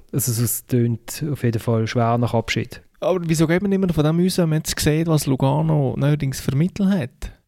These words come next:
Speaker 2: Ich glaub, das muss man schon noch in Betracht ziehen, dass Lugano halt wie nicht mehr einfach Lugano ist. Und dass Lugano jetzt einem Spieler, der anderorts vielleicht mehr kann verdienen, durchaus etwas kann bieten.
Speaker 1: Äh, ja, aber also, offensichtlich sind sie nicht bereit, irgendwelche Fant-, auch wenn das,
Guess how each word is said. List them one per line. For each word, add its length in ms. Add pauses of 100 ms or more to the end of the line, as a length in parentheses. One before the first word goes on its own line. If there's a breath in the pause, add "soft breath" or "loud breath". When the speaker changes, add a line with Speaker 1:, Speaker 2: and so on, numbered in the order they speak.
Speaker 2:
Ich 180
glaub, 160
das 160
muss 120
man 180
schon 180
noch 180
in 240
Betracht 440
ziehen, 80
dass 160
Lugano 400
halt 180
wie 80
nicht 120
mehr 120
einfach 180
Lugano 560
ist. 360 (1040 soft breath)
Und 100
dass 100
Lugano 300
jetzt 160
einem 160
Spieler, 380
der 160
anderorts 580
vielleicht 300
mehr 180
kann 160
verdienen, 420
durchaus 520
etwas 340
kann 180
bieten. 460 (960 soft breath)
Speaker 1:
Äh, 220
ja, 380
aber 460 (200)
also, 400 (200)
offensichtlich 500
sind 220
sie 120
nicht 340
bereit, 580
irgendwelche 440
Fant-, 380
auch 140
wenn 140
das, 260